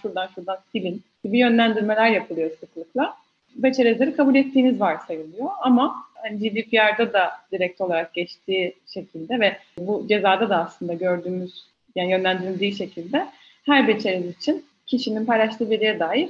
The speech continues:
izin veriyor olması gerekiyor. Efili kullanan web sitelerinde, e, sizi rahatsız etmeyecek küçük bir pop-up görüyorsunuz. Genelde sol altta konumlandırır müşterilerimiz.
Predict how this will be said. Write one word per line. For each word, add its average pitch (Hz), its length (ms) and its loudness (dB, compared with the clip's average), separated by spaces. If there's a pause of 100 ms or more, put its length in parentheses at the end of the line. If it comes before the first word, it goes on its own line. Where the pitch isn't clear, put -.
izin 233 260 4
veriyor 175 280 2
olması 170 540 -6
gerekiyor. 233 560 0 (960)
Efili 294 400 4
kullanan 233 320 4
web 196 160 -2
sitelerinde, 196 680 -2 (180)
e, 226 160 -6
sizi 269 200 0
rahatsız 277 340 2
etmeyecek 233 300 -2
küçük - 220 -8
bir 269 80 -2
pop-up 262 380 0
görüyorsunuz. 175 720 -6
Genelde 214 360 0
sol 233 180 0
altta 190 260 2
konumlandırır 170 720 -4
müşterilerimiz. 165 720 -6